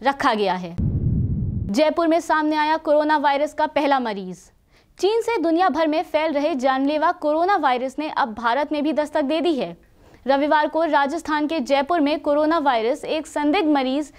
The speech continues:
सामने आया है, जिसका इलाज जयपुर के सरकारी अस्पताल में चल रहा है।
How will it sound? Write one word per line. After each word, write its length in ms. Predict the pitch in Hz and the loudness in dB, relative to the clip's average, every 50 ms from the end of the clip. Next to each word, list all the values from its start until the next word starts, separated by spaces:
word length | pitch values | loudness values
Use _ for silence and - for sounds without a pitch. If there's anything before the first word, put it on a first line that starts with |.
| - - - | -20 -20 -6
सामने 420 | - - 339 302 302 285 277 254 | -2 0 0 2 2 2 0 0
आया 240 | 214 190 185 185 185 | 0 0 0 -2 -4
है, 260 | 185 185 165 170 175 _ - - - - - - | -4 -6 -10 -14 -16 _ -20 -20 -20 -16 -6 -2
जिसका 340 | 269 330 311 - 339 - - | -2 -2 0 0 0 0 2
इलाज 420 | - 247 262 262 269 294 254 220 - | 0 0 2 2 2 0 -2 -2 -2
जयपुर 360 | 277 302 302 285 381 392 339 | 0 0 0 0 -2 -2 -2
के 180 | 285 285 302 330 | -2 -4 -6 -4
सरकारी 520 | - - 285 277 - 302 285 302 330 330 | -2 -2 -2 0 2 2 0 2 0 0
अस्पताल 440 | 311 302 - 294 269 269 247 240 254 | -2 -2 -2 -2 0 0 0 0 0
में 140 | 277 302 285 | -2 -4 -2
चल 220 | - 294 254 247 | 0 0 0 0
रहा 180 | 208 196 185 180 | 0 0 -2 -2
है। 320 | 190 190 165 175 180 | -4 -8 -12 -16 -18